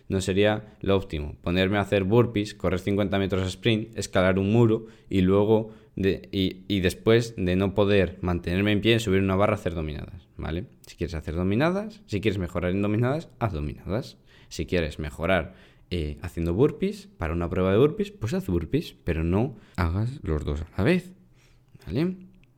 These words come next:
Principio de especificidad. ¿Quieres mejorar algo? Haz ese algo. No te fatigues, te mueras y luego haces, haces ese algo, porque el rendimiento se va a ir a la mierda. Si quieres mejorar tus dominadas,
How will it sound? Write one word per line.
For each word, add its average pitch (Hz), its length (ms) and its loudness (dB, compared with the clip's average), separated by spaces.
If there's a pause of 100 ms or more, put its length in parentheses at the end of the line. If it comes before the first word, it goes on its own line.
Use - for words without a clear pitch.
(160)
Principio 85 720 -2
de 92 80 -8
especificidad. 73 800 -6 (580)
¿Quieres 80 220 -4
mejorar 78 440 0
algo? 202 480 2 (200)
Haz 143 200 -2
ese 101 240 -2
algo. 76 480 -6
No 92 360 2
te - 220 -2
fatigues, 87 540 0
te 82 120 0
mueras 139 520 2 (300)
y 87 100 0
luego 82 180 0
haces, 80 340 -4
haces 85 280 -4
ese 87 200 0
algo, 110 240 2
porque 82 360 -2 (320)
el 85 140 -2
rendimiento 85 720 0
se - 140 -6
va 80 60 0
a - 20 2
ir 76 80 -2
a 73 60 -4
la 78 100 -6
mierda. - 220 -10
Si - 200 6
quieres 156 240 8
mejorar 107 360 6
tus 104 140 4
dominadas, 135 720 4